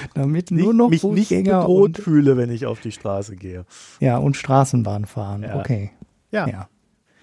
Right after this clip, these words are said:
Speaker 2: Nee, äh, das Problem ist ja oftmals die Bauweise. Ich find zum Beispiel in Köln am Rhein ist es, ist das beste Beispiel. Da sind halt, früher sind da einfach Leute lang gelaufen. Dann irgendwann
Speaker 1: Mhm.
Speaker 2: kamen die Radfahrer auf und dann haben sie sich gedacht, „Na ja,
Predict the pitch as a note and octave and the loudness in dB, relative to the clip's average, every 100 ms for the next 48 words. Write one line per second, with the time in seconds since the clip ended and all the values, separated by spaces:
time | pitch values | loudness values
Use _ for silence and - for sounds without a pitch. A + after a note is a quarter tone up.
0 | _ _ - C3 C#3+ - A#2 A#2 - _ | _ _ -4 0 0 2 0 0 -4 _
1 | - - C3 B2 D3+ D#3+ C#3 B2+ B2+ - | -12 -4 -2 2 2 2 2 2 0 0
2 | B2+ A#2+ - G#2+ F#2+ G#2+ G#2+ F#2 F#2 F#2 | 0 0 -2 0 2 2 2 2 0 -2
3 | - B2+ A#2+ A2+ A2+ - G#2 G2 B2+ A#2 | -4 -6 -2 0 0 0 -2 0 2 2
4 | C#3 A#2 G#2+ F#2+ G#2 B2+ C3+ A2 A#2 A2+ | 2 -4 -2 0 2 2 0 -2 -2 -2
5 | - A#2+ - G#2+ - A2 - - G#2+ G#2 | -6 -10 -6 -6 0 -2 -2 0 2 2
6 | G2+ - - F2+ F#2+ - G2 - - - | 0 -6 -8 -6 -6 -8 -10 -10 -14 -20
7 | - G#2 C#3+ D#3+ B2+ - D3 F3 D#3+ D3 | -8 -4 0 2 0 2 2 2 2 0
8 | C3 - A#2+ G#2 G#2+ G2+ F2+ F2+ G2+ F#2 | 0 -2 0 2 2 0 -6 -8 -10 -8
9 | B2+ - - _ _ - - _ A2 E3+ | -8 -12 -18 _ _ -20 -20 _ -2 2
10 | E3 C#3 D3 D#3+ C#3 C#3+ C3 G#2+ A2 - | 2 4 2 4 2 2 2 2 2 0
11 | E3 E3+ F3 F#3+ F3+ G#3 - C3 B2+ D3 | 2 2 2 0 0 0 -2 -2 0 -2
12 | C#3+ C#3+ - C3 C3 - G#2+ A#2+ C#3 | -2 -4 -2 -2 -2 -2 0 2 2